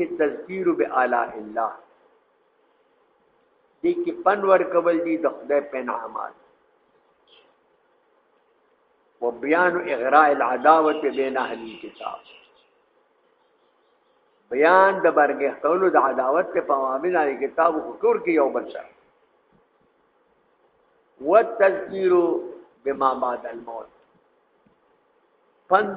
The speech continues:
په ما بعد الموت سره. و بیان کفرهم. بیان د کفر د دی دی. و بیان التوحید. بیان توحید دی.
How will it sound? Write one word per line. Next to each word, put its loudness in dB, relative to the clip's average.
په 4
ما 4
بعد 2
الموت -4
سره. -10
و -4
بیان 2
کفرهم. -4
بیان 0
د 2
کفر 2
د -4
دی -10
دی. -8
و -8
بیان 2
التوحید. -2
بیان 2
توحید -4
دی. -10